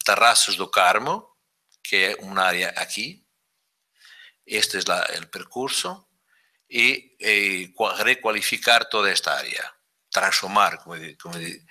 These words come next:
como ha dicho Nuno. Pero en este caso sería casi, ha sido un, casi una, una, una, una, una intervención de arqueología arquitectónica.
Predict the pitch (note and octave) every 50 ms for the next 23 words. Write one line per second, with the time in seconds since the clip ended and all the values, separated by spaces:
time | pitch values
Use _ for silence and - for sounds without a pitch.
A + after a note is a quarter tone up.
0 | - - - - - - - - _ _ _ - F#2+ F2+ F2+ F2+ E2+ E2+ - -
1 | - - - - - F2 F#2+ F#2 F2 - - G2+ E2+ G2+ A2+ A2+ G#2 F#2+ E2+ E2
2 | D#2 - - A#2 A#2 C3 C3+ - - - _ _ _ _ _ _ _ A2 A2+ A2
3 | - - C3+ - - B2+ B2 A#2+ A#2 C3 C3 - - _ _ _ _ _ _ -
4 | - - - A2 A2+ A#2 G#2+ - - A2 A#2 A2 A2 A#2+ B2 - - _ _ _
5 | _ _ _ _ _ _ _ _ - - - B2 G#2+ G#2+ A2+ - G2+ F#2+ - A2+
6 | G#2+ G#2 A2 A2 G#2+ G2+ G2+ G2+ G#2 G#2 G#2 - G#2+ G#2 G2 F#2 F#2 F#2 F#2+ G2
7 | F#2 F2+ E2+ - - - F#2 F#2+ F#2+ G2 F2+ F#2+ F#2+ G2 G2+ G2 - - A2+ A2+
8 | A2 G2+ - - G#2 A2 - A#2 G#2 - - - A2 G#2+ G#2 G2+ G2 F2+ - A#2
9 | A#2+ B2+ B2+ B2+ A2+ G#2 - - G#2+ F#2+ - G2 F2+ - - E2 D#2 D2 C#2 -
10 | - - - -